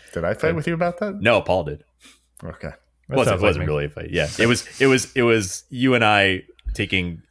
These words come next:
Speaker 2: the side. I took the side that Master and Commander was the better movie, and you said Last Samurai was the better movie. I feel like
Speaker 1: Oh, I
Speaker 2: I've
Speaker 1: said
Speaker 2: been
Speaker 1: La-
Speaker 2: vindicated. You said Last Samurai too? I, I, I know that I, I, that might have been against both of you then,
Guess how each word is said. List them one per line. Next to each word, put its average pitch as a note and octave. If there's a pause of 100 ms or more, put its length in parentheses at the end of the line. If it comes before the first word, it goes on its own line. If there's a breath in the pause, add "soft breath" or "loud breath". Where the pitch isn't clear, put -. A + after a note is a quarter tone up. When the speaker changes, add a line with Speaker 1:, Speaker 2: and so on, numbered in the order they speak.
Speaker 2:
the F#2+
side. F#2
I G2
took G2+
the G2
side G2
that E2+
Master F2
and E2
Commander E2
was D2+
the D#2
better D#2
movie, D#2
and D#2
you D#2
said D2+ (120)
Last D2+
Samurai C#2+
was D#2
the E2
better D2+
movie. D#2 (800)
I -
feel F2+
like D2+
Speaker 1:
Oh, D#2
I D2
Speaker 2:
I've -
Speaker 1:
said -
Speaker 2:
been D2+
Speaker 1:
La- D2
Speaker 2:
vindicated. D2+
You G2+
said A#2+
Last A#2+
Samurai A2+
too? A#2+
I, -
I, C#3 (320 loud breath)
I C#3
know E3
that A#2+
I, A#2
I, A2
that C3+
might C#3+
have A2+
been G#2+
against E2
both F2+
of D2+
you D#2+
then, D2+